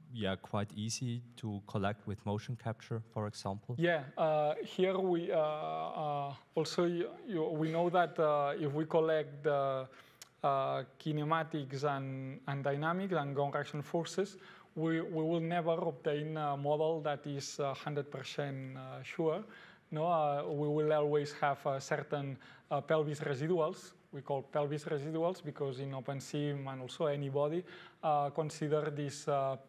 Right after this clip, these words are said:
Speaker 2: um, this residual, uh, residuals at the pelvis, no? That it will be what is not, um, uh, yeah, basically it will be the subtraction,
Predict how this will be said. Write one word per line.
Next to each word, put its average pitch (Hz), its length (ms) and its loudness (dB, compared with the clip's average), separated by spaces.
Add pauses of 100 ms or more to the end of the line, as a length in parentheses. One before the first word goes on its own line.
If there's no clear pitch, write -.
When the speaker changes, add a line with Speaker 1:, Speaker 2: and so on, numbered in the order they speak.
(180)
Speaker 2:
um, 127 480 -4 (280)
this 151 140 0
residual, 147 960 2
uh, 131 500 0 (580)
residuals 156 440 2
at 156 100 2
the 143 100 0
pelvis, 127 540 0
no? 165 140 -10 (180)
That 135 160 -6
it 139 80 -4
will 143 160 0
be 147 280 -2 (280)
what 151 220 2
is 143 180 -2
not, 147 480 0
um, 131 580 2 (560)
uh, 131 440 -2 (640)
yeah, 143 180 2
basically 151 480 2
it 151 80 0
will 147 160 0
be 147 140 -2
the 143 120 2
subtraction, 170 760 0